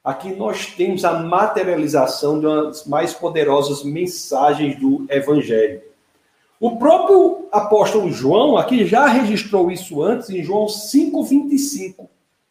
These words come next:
Vamos ler João cinco, vinte e cinco, que as Escrituras dizem assim: "Olhe-se a situação de Lázaro, não é a materialização dessa mensagem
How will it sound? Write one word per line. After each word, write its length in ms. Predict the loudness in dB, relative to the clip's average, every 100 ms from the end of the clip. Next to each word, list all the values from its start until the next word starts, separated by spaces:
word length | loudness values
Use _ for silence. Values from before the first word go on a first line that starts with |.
| _ _ _ _ -2
Vamos 300 | 2 4 4
ler 200 | 4 4
João 220 | 2 0
cinco, 420 | -2 -4 -4 -6
vinte 220 | -8 -10
e 60 | -14
cinco, 500 | -12 -12 -14 -18 -20 _ _ _ _ _ _ _
que 100 | -6
as 100 | -4
Escrituras 540 | -6 -8 -6 -2 -2
dizem 220 | -2 -2
assim: 320 | -2 -4 -8 0
"Olhe-se 560 | 2 4 2 -2 -4
a 100 | -4
situação 480 | -4 -2 -4 -2 -2
de 100 | 0
Lázaro, 580 | 2 4 2 2 -2 -4
não 140 | -4
é 120 | -2
a 140 | -2 -4
materialização 1080 | -2 -2 -2 -4 -4 -6 -4 -4 -4 -6 -8
dessa 240 | -8 -8
mensagem 960 | -6 -6 -6 -8 0 4 4 2 -4